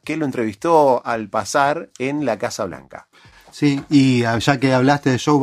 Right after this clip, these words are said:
Speaker 2: Biden y de Putin, eh, no hay que olvidarse que ayer, eh, Vladimir Zelensky, el presidente de Ucrania, dio un discurso, eh, vía virtual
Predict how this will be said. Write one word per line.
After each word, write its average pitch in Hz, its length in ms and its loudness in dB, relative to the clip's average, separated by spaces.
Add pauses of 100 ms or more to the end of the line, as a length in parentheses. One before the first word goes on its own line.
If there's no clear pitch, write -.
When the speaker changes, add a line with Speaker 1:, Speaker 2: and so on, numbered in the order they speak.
Speaker 2:
Biden 156 180 0
y 131 40 0
de 123 80 -2
Putin, 160 420 0
eh, 120 280 -4
no 123 80 0
hay 139 100 0
que 139 100 0
olvidarse 135 380 2
que 127 140 -2
ayer, 160 540 2
eh, 117 480 -4
Vladimir 135 440 2
Zelensky, 139 440 2
el 117 100 0
presidente 135 400 0
de 127 40 4
Ucrania, 156 460 2 (220)
dio 151 160 8
un 139 140 2
discurso, 139 600 2
eh, 110 280 -6
vía 127 180 2
virtual 135 600 2